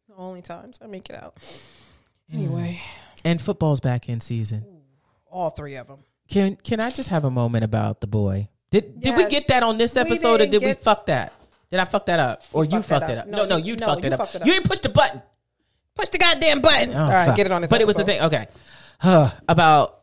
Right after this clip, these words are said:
Speaker 2: how I realized that the way I talk about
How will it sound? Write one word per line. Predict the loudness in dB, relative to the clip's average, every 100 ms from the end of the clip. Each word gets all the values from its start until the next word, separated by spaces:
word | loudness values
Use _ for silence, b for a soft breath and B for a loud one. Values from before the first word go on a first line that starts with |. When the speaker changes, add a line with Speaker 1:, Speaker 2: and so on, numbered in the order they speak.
| _ _ -4
Speaker 2:
how | 2 4
I | 2
realized | 2 0 2 2 0 -2 -4 -2
that | 0 0 -4 -8 _ _ _ _ -4
the | 2
way | 4 4
I | 0
talk | 0 -2 -2
about | -2 -2 -2 -4 -8